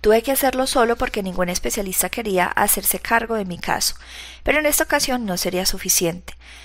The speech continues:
Para curar mi enfermedad no bastaba con sanar mi cuerpo físico y otra vez recordaba a Jung. Hasta que no hagas consciente a tu inconsciente,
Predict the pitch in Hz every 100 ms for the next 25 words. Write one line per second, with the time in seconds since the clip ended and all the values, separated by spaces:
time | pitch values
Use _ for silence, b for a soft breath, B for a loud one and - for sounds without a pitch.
0 | B - 185 185 190 196 233 262 214 190
1 | 196 262 208 170 180 - 196 202 202 185
2 | 175 170 165 - 185 - 185 247 - 247
3 | - - 180 170 175 196 233 269 - B
4 | B B - 190 185 170 165 160 - -
5 | 170 - B B B B B B - 208
6 | 220 214 208 214 214 226 269 - 262 226
7 | - 180 175 - 202 196 185 196 180 170
8 | - 180 175 - 233 202 214